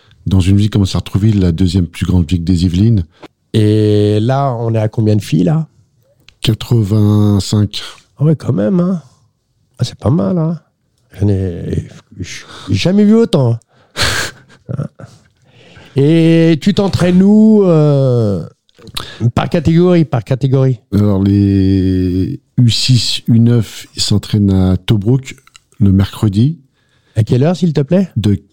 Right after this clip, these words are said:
Speaker 1: quinze heures trente à s-, dix-sept heures trente.
Speaker 2: D'accord.
Speaker 1: Les U dix, U onze,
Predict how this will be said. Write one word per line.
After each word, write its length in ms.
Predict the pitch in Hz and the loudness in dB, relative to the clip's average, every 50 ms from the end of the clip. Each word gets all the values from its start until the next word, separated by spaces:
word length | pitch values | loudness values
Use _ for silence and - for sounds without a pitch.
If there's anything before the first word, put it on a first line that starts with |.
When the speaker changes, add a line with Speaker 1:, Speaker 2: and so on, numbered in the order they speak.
| _ | _
Speaker 1:
quinze 480 | - - 117 113 107 107 92 85 85 90 | -2 0 0 2 2 0 0 -2 -2 0
heures 300 | 104 110 110 101 101 - | 0 0 0 0 -2 -6
trente 540 | - - - - 104 104 104 104 - - 104 | -14 -16 -6 -2 0 0 0 -2 -2 -4 -2
à 220 | 98 92 95 92 | 0 0 0 0
s-, 580 | 90 - - - - - - - - - - - _ | 0 -2 -6 -10 -12 -12 -12 -12 -12 -14 -14 -6 _
dix-sept 480 | 104 98 92 95 - - 113 107 - - | -2 -2 0 -2 -2 -2 -2 -2 -2 -2
heures 100 | 98 - | -4 -6
trente. 460 | - - - 110 127 135 135 - - - | -4 -4 -2 0 0 -2 -4 -6 -4 -2
Speaker 2:
D'accord. 560 | 120 113 104 101 - - 123 - 202 185 _ _ _ _ _ _ | 0 0 0 -2 -2 -2 -2 -2 -2 -6 _ _ _ _ _ _
Speaker 1:
Les 800 | 135 117 110 113 117 117 117 117 113 113 113 113 113 117 117 - - | -2 0 0 0 0 0 0 0 0 0 0 0 0 -2 -4 -4 -2
U 760 | 202 160 147 143 143 143 147 143 143 143 143 139 139 139 131 | 0 2 4 4 4 4 4 4 2 2 2 2 2 0 0
dix, 480 | 110 104 113 127 123 107 - - - | -2 0 0 0 0 0 -2 -2 0
U 160 | 175 135 127 | 2 2 4
onze, 300 | 131 131 131 123 101 - | 4 4 2 2 0 -4